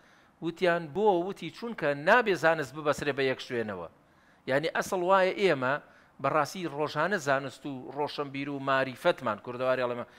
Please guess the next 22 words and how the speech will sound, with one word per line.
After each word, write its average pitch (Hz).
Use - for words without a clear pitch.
معریفەمان 139
زیاد 123
کا. 90
چونکە 147
بەڕاستی 147
هەر 170
میلەتێ 135
چاوکراوە 139
بێ، 123
ڕۆشنبیر 135
بێ، 123
سیاسی 135
بێ، 127
زانا 143
بێ، 190
ئیتر 156
بەڕاستی 156
هەم 175
خۆی 240
باش 196
بەڕێوە 135
ئەبا 131